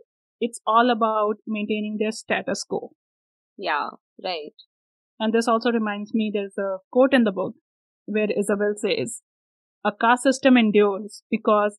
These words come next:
Speaker 1: it is often justified as divine will, originating from sacred texts or the presumed laws of nature, reinforced through the culture and passed down through the generations." And I think that's what's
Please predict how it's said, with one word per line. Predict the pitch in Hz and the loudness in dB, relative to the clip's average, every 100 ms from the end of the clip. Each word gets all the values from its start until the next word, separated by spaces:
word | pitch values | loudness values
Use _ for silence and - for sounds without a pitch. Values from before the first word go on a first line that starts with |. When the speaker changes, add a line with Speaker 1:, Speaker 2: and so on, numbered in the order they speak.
| _ - | _ -4
Speaker 1:
it | 226 | 2
is | 233 233 - | 2 0 0
often | 214 226 247 269 277 269 233 | 2 2 2 4 6 4 0
justified | 220 - 240 240 233 233 240 208 | -4 -4 -4 -2 -2 -2 -6 -8
as | 202 196 - | -8 -10 -4
divine | 196 208 196 190 196 | -2 0 -2 -4 -6
will, | 196 - 277 _ _ _ _ _ 220 | -2 -4 -6 _ _ _ _ _ 2
originating | 220 214 269 277 285 277 | 4 6 8 8 6 4
from | 247 220 214 | 4 0 0
sacred | 226 214 202 214 208 | -4 -4 -2 -6 -4
texts | 196 226 - - _ _ _ - | -8 -8 -12 -12 _ _ _ 2
or | 220 226 | 4 6
the | 247 | 4
presumed | 247 220 220 214 214 208 | 4 2 2 -2 -2 -2
laws | 202 190 190 | -4 -4 -6
of | 214 226 | -6 -2
nature, | 196 190 - - _ _ _ _ _ _ _ - | -2 -4 -8 -10 _ _ _ _ _ _ _ -6
reinforced | 220 302 320 269 233 190 - 240 - _ _ _ _ _ _ | 0 2 4 2 0 -6 -6 -8 -14 _ _ _ _ _ _
through | 254 262 | 0 2
the | 269 | 4
culture | 247 233 254 262 277 _ _ _ | 4 2 2 2 0 _ _ _
and | 214 214 - | -8 -6 -2
passed | 220 262 - | 0 -2 0
down | 220 202 208 226 _ | 0 0 -2 -6 _
through | 220 196 | -4 -2
the | 202 | -4
generations." | 202 180 180 - - - - _ _ _ _ _ - | -6 -6 -8 -10 -12 -14 -16 _ _ _ _ _ 0
And | 240 | 4
I | 254 | 4
think | 330 311 | 4 4
that's | 220 226 - - _ | 4 -2 -8 -20 _
what's | 214 208 _ | -8 -8 _